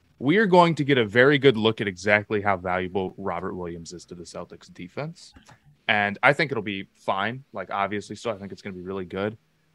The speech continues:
But they're in a tough spot because, um, it's like, okay, we, we lost our, our defensive mastermind center. Uh, Al Horford, <laughs> please go guard Joel Embiid, who's a, who's also a great defender, but it's like, are you gonna go put him out there thirty-five minutes?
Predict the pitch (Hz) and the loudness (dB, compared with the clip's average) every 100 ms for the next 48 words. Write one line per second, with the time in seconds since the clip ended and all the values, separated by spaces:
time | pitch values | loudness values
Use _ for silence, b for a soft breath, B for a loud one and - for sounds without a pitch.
0 | - 131 160 208 185 180 - - 160 - | 2 6 8 6 4 0 0 2 2 2
1 | 101 - 113 110 98 _ 117 110 107 90 | -4 2 4 4 0 _ 2 2 2 -2
2 | 113 107 113 - 127 - 107 98 123 117 | -4 2 0 2 0 2 2 2 -4 0
3 | 131 135 123 127 123 135 151 - 127 113 | 2 2 0 -2 4 4 4 4 2 4
4 | 104 101 95 127 123 120 95 101 101 98 | 0 -2 -4 -4 -2 -4 -2 0 0 0
5 | 107 95 92 87 - 95 87 85 _ _ | -6 -6 -8 -10 -10 -10 -10 -16 _ _
6 | _ _ - 98 98 117 127 127 123 117 | _ _ -8 -2 2 6 8 6 2 -2
7 | 123 107 - _ - 113 - - 160 - | -2 -8 -8 _ -16 -16 -16 -2 -2 0
8 | 156 139 117 117 113 107 120 107 104 104 | 0 0 4 6 4 0 -4 -2 -2 -2
9 | 131 160 190 165 170 254 277 143 113 123 | 0 0 0 0 2 2 2 0 2 0
10 | - - 127 98 95 - 98 - _ _ | 0 -6 -4 -2 -4 -4 -6 -8 _ _
11 | _ 120 123 113 120 117 110 117 113 113 | _ 0 2 0 -2 0 0 0 -2 -2
12 | 110 117 110 110 120 - - | 0 2 2 2 -4 -6 -20